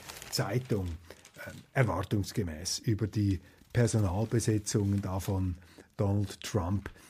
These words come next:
herzieht. Massive Streiks bei V W. Ja, dieser Konzern, der so stark verpolitisiert ist, bekommt nun, nun natürlich auch die ganze Wucht der Politik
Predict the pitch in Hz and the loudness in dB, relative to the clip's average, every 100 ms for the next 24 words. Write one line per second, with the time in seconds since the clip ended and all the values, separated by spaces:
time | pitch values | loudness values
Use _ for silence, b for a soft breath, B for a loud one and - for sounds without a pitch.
0 | - 117 131 127 117 120 123 - 196 196 | 4 8 8 8 2 4 2 4 4 4
1 | - 143 151 180 - 143 131 127 131 123 | 4 2 4 2 0 2 4 4 4 6
2 | 123 120 B B - 101 160 220 160 185 | 6 4 B B 2 8 10 10 10 8
3 | 190 185 - 139 B B B - 139 131 | 6 4 4 0 B B B 6 6 8
4 | 135 175 185 156 135 175 165 - 180 185 | 6 8 8 6 6 4 2 0 0 2
5 | 196 - 143 156 147 143 139 131 131 156 | 0 0 2 6 8 6 4 2 4 4
6 | 175 165 147 - 131 143 160 160 131 131 | 6 4 4 4 4 6 4 4 0 4
7 | 139 143 131 143 127 135 123 127 - 156 | 6 6 6 4 4 2 0 -4 0 0
8 | 165 135 107 190 - - - B B _ | 4 4 6 6 4 -6 -12 B B _
9 | 139 131 135 127 123 - 135 127 - | 4 4 4 6 6 6 4 4 0